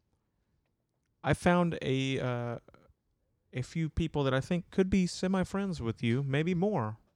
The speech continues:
And I wanted to see, show them to you and just see what you think of these people. I want you to give the audience just a general overview of what you witness here. Is that all right with you?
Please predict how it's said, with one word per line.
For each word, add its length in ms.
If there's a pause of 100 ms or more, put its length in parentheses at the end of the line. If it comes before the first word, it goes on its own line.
(1000)
And 140
I 40
wanted 200
to 140
see, 340
show 260
them 140
to 140
you 120
and 80
just 140
see 100
what 140
you 80
think 240
of 40
these 140
people. 400
I 60
want 180
you 80
to 60
give 180
the 120
audience 600 (1120)
just 200
a 40
general 440
overview 480
of 80
what 340
you 160
witness 440
here. 280 (1800)
Is 100
that 80
all 60
right 80
with 140
you? 160